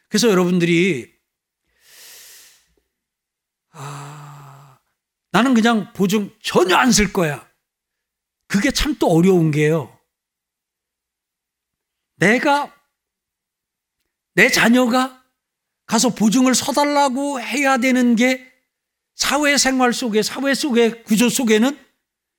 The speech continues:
그런 부분이 들어있을 수 있어요. 그러다 보니까 이런 것은 앞에서도 계속 말씀드리는 것처럼 국가가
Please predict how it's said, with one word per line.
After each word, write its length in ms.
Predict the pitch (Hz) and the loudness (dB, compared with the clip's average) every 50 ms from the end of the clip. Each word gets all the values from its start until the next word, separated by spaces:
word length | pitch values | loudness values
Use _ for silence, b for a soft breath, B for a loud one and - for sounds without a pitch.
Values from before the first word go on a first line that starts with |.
| _ _ _ - | _ _ _ -2
그런 240 | - 359 370 339 | 0 2 2 2
부분이 260 | 339 330 302 311 311 247 | 0 -2 -2 -2 -2 -2
들어있을 520 | - - 220 220 220 208 - - 196 165 | 0 0 2 2 2 2 0 -2 -4 -6
수 140 | - - 202 | -6 -6 -8
있어요. 300 | 143 - - - - - 131 131 120 _ _ _ _ _ _ _ _ _ _ _ _ _ _ _ _ _ _ _ _ _ _ _ _ _ _ _ _ _ _ _ _ _ _ B B B B B B B B B | -8 -10 -12 -14 -18 -20 -20 -20 _ _ _ _ _ _ _ _ _ _ _ _ _ _ _ _ _ _ _ _ _ _ _ _ _ _ _ _ _ _ _ _ _ _ _ B B B B B B B B B
그러다 260 | - 269 285 285 269 | -4 -2 0 0 2
보니까 380 | 254 262 254 226 - 277 262 226 | 2 2 0 0 0 0 0 2
이런 300 | 190 208 220 247 247 240 | 2 2 4 4 4 4
것은 460 | 240 220 226 269 269 233 170 143 - _ _ _ _ _ _ _ _ _ _ _ _ - | 2 2 2 0 0 0 -2 -4 -8 _ _ _ _ _ _ _ _ _ _ _ _ -4
앞에서도 380 | 202 190 233 220 196 226 233 | -2 0 0 0 0 0 0
계속 260 | - 214 220 - 226 | 0 0 0 2 2
말씀드리는 580 | 226 202 196 180 - 226 196 196 196 196 190 190 | 2 2 0 0 0 0 0 0 0 0 -2 -2
것처럼 420 | 190 185 180 - 202 233 262 285 - _ _ _ _ _ _ _ _ _ _ _ _ | -2 -4 -2 0 0 0 0 -2 -6 _ _ _ _ _ _ _ _ _ _ _ _
국가가 680 | - 220 214 240 220 190 165 208 220 165 107 - _ _ | -6 -4 -2 0 0 0 0 0 0 -2 -4 -8 _ _